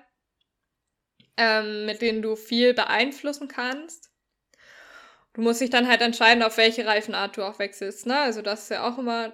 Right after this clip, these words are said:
dann halt relativ wichtig und was jetzt der Punkt ist, wir haben vorhin schon gesagt, es ist viel Mathe. <laughs> Du hast gesagt, ja, da kann man so ein paar Sachen einberechnen. <laughs>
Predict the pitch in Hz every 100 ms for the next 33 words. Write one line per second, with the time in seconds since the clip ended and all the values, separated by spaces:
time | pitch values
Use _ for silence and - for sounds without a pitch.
0 | - 220 226 220 220 233 233 - 233 -
1 | 262 254 240 220 220 214 - _ _ _
2 | _ _ _ _ _ _ _ _ 214 226
3 | 233 233 - _ 247 233 - 233 233 320
4 | - 269 254 240 240 240 247 240 269 269
5 | 254 233 233 - 247 226 196 - 190 214
6 | _ _ _ _ _ _ _ _ _ _
7 | - - - - - 440 - - _ _
8 | 240 269 269 254 247 247 262 - 254 254
9 | 262 262 247 254 294 247 247 240 233 226
10 | - _ - 254 233 240 247 220 214 214
11 | 220 220 262 - 269 - - 311